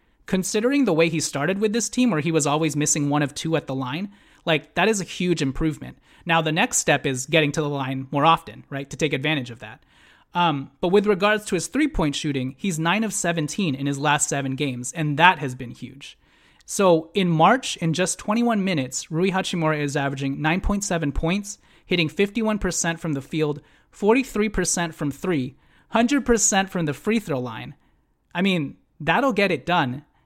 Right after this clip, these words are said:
And Tommy, that is the modern N B A version of Montrezl Harrell coming off the bench. You know, that's the bench big we were hoping for when we signed Montrezl Harrell, except Rui Hachimura is giving you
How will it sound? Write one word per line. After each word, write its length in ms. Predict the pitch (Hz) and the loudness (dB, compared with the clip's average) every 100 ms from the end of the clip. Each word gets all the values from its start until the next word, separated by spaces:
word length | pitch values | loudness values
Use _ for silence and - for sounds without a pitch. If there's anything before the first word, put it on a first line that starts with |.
| _ | _
And 300 | 180 160 147 | -2 -2 2
Tommy, 280 | 208 196 143 | 4 4 4
that 280 | 139 196 - | 4 2 4
is 320 | 208 214 175 | 2 4 2
the 320 | 151 156 143 147 | 0 0 0 -4
modern 460 | 147 160 190 233 226 | -2 2 4 2 -2
N 220 | 170 185 | -2 0
B 200 | 175 156 | 0 0
A 40 | |
version 380 | 139 151 170 139 | 0 0 0 -2
of 80 | 127 | -2
Montrezl 640 | 135 147 151 - 143 131 | 0 2 0 -2 -2 -2
Harrell 420 | - 143 127 - _ _ | -6 -6 -8 -16 _ _
coming 260 | - 160 156 | -4 0 0
off 160 | 139 - | 0 -2
the 80 | |
bench. 380 | 131 123 117 - | -8 -8 -10 -6
You 60 | 147 | -4
know, 140 | 131 139 | -4 0
that's 280 | 165 196 | 4 4
the 100 | - | 2
bench 420 | 160 151 160 - - | 0 2 2 0 -2
big 160 | 151 | -2
we 100 | 147 | 0
were 140 | 143 131 | -2 -2
hoping 400 | - 214 147 123 | 0 0 0 -8
for 360 | - 120 127 - _ _ | -10 -14 -14 -18 _ _
when 140 | - 151 | -2 0
we 100 | 147 | 0
signed 320 | - 196 208 | 2 2 2
Montrezl 460 | 143 135 - 131 - | 2 -2 -4 -8 -6
Harrell, 320 | 139 131 131 - - | -8 -8 -12 -14 -8
except 340 | 160 202 170 | -2 -2 0
Rui 220 | 165 214 | 2 2
Hachimura 520 | 165 165 - 156 156 | 2 0 0 -2 0
is 200 | 147 147 | 0 -2
giving 320 | 135 160 160 143 | 0 -2 0 0
you 340 | 139 135 139 | 0 0 -4